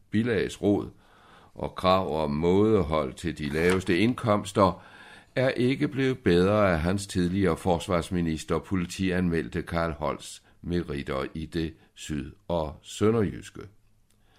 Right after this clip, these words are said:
Men ser man på personlige brister og almindeligt pamperi,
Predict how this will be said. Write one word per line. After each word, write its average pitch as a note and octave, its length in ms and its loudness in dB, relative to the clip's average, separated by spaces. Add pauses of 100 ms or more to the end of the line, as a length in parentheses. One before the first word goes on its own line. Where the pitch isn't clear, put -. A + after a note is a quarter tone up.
(720)
Men B2 460 0
ser D#3+ 300 0
man A#2+ 280 0
på G2+ 360 0
personlige G#2 580 0
brister D#2+ 480 -4
og B1+ 220 -2
almindeligt D#2 540 -4
pamperi, D2 680 -4